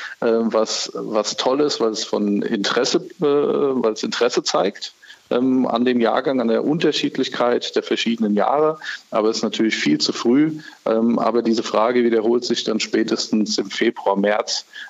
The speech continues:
äh, wenn dann tatsächlich der neue Jahrgang teilweise schon auf die Flasche kommt.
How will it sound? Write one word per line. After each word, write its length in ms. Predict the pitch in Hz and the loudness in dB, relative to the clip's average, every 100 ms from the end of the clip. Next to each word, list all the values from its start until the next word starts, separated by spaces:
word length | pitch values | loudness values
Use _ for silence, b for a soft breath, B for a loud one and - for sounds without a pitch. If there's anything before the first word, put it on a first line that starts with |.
| - | -4
äh, 60 | |
wenn 420 | 107 107 104 101 104 | 0 2 2 2 0
dann 120 | 104 | 0
tatsächlich 600 | 104 - 101 - 104 - | -2 -2 -2 0 -2 -2
der 120 | 101 | 0
neue 220 | 101 101 | 2 2
Jahrgang 580 | 95 101 104 104 104 B B - | 0 0 0 0 -2 B B -6
teilweise 560 | 90 104 101 98 101 | 0 2 2 2 0
schon 220 | - 98 | -2 -2
auf 140 | 95 - | -2 -4
die 80 | - | -4
Flasche 320 | - - - | -2 -2 -2
kommt. 360 | - 90 95 | -2 -2 -4